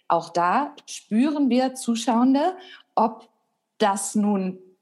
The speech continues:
echt ist, in Anführungsstrichen, was da passiert oder nicht. Ob jemand einfach nur Text macht oder nicht. Ob da ein echtes Gefühl dahinter ist oder nicht.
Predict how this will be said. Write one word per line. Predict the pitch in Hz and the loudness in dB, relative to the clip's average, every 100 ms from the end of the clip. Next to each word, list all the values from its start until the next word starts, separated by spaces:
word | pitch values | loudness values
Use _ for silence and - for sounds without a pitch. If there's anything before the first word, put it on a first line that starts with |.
| _ _ _ _ | _ _ _ _
echt | - 202 233 - | 0 0 0 -4
ist, | - 277 | -2 -2
in | - 254 | 0 0
Anführungsstrichen, | 247 262 285 269 254 262 262 | 2 2 4 2 2 2 4
was | 247 247 | 4 2
da | 247 | -2
passiert | 247 247 247 277 262 | -2 -2 2 2 2
oder | 240 277 | 2 4
nicht. | 311 214 - | 4 0 0
Ob | 160 | -4
jemand | 165 202 190 | 0 0 2
einfach | 185 202 196 | 0 0 -2
nur | 185 190 185 | -2 -2 -4
Text | - 175 170 - - | 0 0 0 -6 4
macht | 202 233 - | 4 4 0
oder | 208 247 | 2 6
nicht. | 269 339 175 - - | 6 4 2 -2 -4
Ob | 170 | -2
da | - 165 | -2 0
ein | 165 | 0
echtes | 180 165 - 226 226 | 0 -2 0 -2 0
Gefühl | 240 240 240 240 | -2 2 4 6
dahinter | 247 226 240 262 | 6 4 4 2
ist | 214 240 | 0 -2
oder | 240 269 | 2 2
nicht. | 381 311 165 | 2 -2 -8